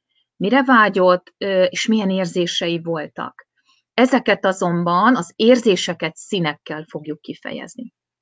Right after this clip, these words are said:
Tehát az érzéseket mindig színekkel fogjuk kifejezni, azoknak a fokozódását is megpróbáljuk színekkel kifejezni.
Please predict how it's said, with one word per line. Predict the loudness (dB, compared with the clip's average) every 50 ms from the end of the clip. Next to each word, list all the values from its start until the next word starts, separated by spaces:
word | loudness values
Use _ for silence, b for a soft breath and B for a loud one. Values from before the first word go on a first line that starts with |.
| _ _ _ _ _ _ -20 b b b b b b b _ _ _ _ _ _ _ _ _ _ _ _ _ _ _ _ _ _ _ _ _ _ -4
Tehát | 0 0 0 2 0
az | -2 -2 0
érzéseket | 4 4 4 4 4 4 4 4 4 2 0 -2 -4 -2 -4 -6 -6 -4
mindig | -4 -2 -2 -2 -4 -6
színekkel | -8 -8 -8 -6 -6 -6 -6 -8 -8 -6 -6 -6 -6
fogjuk | -6 -8 -8 -6 -6 -8 -8
kifejezni, | -8 -12 -10 -4 -2 0 0 0 0 0 2 2 2 4
azoknak | 4 2 4 4 4 4 4 2 2 4 2
a | -2
fokozódását | -2 2 2 2 4 6 4 4 6 6 6 4 6 6 4 4 4 2 -4 -4 -4 -4 -4
is | -8 -8 -8 -10
megpróbáljuk | -12 -12 -12 _ -8 -8 -6 -6 -6 -6 -6 -6 -8 -8
színekkel | -10 -8 -4 -2 -2 -2 -2 -4 _ -6 -4 -4 -4 -4
kifejezni. | -6 -10 -12 -8 -4 -2 0 0 0 -2 -2 -4 0 0 0 -2